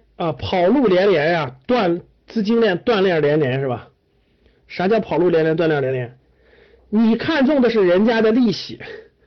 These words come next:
人家看中的是你的本金，两者的出发点就不一样。所以你看中的是人家百分之八九的利息，你还以为放十万块钱能拿回来个八千，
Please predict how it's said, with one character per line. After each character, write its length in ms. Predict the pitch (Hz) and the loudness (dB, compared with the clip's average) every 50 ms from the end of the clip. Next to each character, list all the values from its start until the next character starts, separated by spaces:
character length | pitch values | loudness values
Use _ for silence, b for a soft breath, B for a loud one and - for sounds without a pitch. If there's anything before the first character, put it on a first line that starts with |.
| b b b b b b b - | b b b b b b b -8
人 320 | - 156 185 202 226 254 | -4 0 2 2 4 4
家 200 | 247 285 262 262 | 2 2 0 -2
看 260 | 262 - 285 247 220 | -2 -2 -2 0 2
中 160 | 233 247 226 | 2 2 2
的 80 | 202 185 | 2 0
是 180 | - - 247 240 | -2 -2 0 0
你 160 | 214 185 156 | 0 0 0
的 140 | 143 170 165 | -2 -2 -2
本 280 | - 185 156 120 127 | 0 -2 -2 -2 -2
金， 300 | 131 135 165 165 151 - - | -4 -2 -2 -2 -2 -4 -4
两 380 | 160 175 185 170 170 202 247 254 | -2 0 0 0 0 0 0 2
者 200 | - 202 156 151 | 2 2 0 0
的 80 | 165 | -2
出 240 | - - - 220 208 | -4 -4 -4 -2 0
发 160 | 240 247 254 | 0 0 0
点 180 | 226 208 143 131 | 0 0 0 0
就 140 | 143 160 160 | -2 -2 -2
不 240 | 156 202 208 185 | -2 0 0 0
一 180 | 143 127 123 127 | 0 -2 -4 -2
样。 500 | 160 208 208 190 170 127 - 170 131 B B B B B | 0 0 0 0 -2 -4 -4 -6 -6 B B B B B
所 340 | B - - - 196 208 254 | B -12 -4 0 2 4 4
以 240 | 254 214 180 143 - B B B B B B B B | 4 4 2 0 -2 B B B B B B B B
你 300 | 185 202 214 196 196 - | 0 0 2 2 2 0
看 240 | - 311 311 277 | 0 0 0 2
中 160 | 262 311 277 240 | 2 2 2 2
的 60 | 220 | 2
是 100 | 202 185 | 2 2
人 120 | 185 202 | 2 2
家 120 | 247 262 226 | 2 2 0
百 260 | 190 208 175 165 165 | 0 -2 -2 0 0
分 160 | 185 214 220 | 2 2 2
之 80 | 214 240 | 2 0
八 280 | - 254 240 233 240 | 0 0 -2 -2 0
九 140 | 190 175 143 | 0 0 2
的 120 | 147 160 | 2 2
利 200 | 175 220 247 220 | 2 2 2 2
息， 200 | 180 - - 131 | 0 -2 -4 -4
你 160 | 127 160 170 165 | -2 0 0 0
还 140 | 185 240 | 0 2
以 180 | 311 254 208 190 | 2 2 4 4
为 160 | 170 185 208 | 4 2 2
放 200 | 208 247 220 196 | 0 0 -2 -2
十 140 | 180 - 196 | -2 0 0
万 140 | 208 202 190 | 0 0 0
块 80 | 190 190 | 0 2
钱 180 | 180 175 180 180 | 2 2 2 2
能 120 | 185 180 | 2 0
拿 160 | 175 147 175 | -2 -2 -2
回 80 | 170 196 | -2 -2
来 100 | 180 160 | -2 -2
个 80 | 151 156 | -2 -4
八 200 | 165 151 160 160 | -6 -6 -6 -6
千， 320 | - - 156 147 139 | -4 -2 -2 -4 -4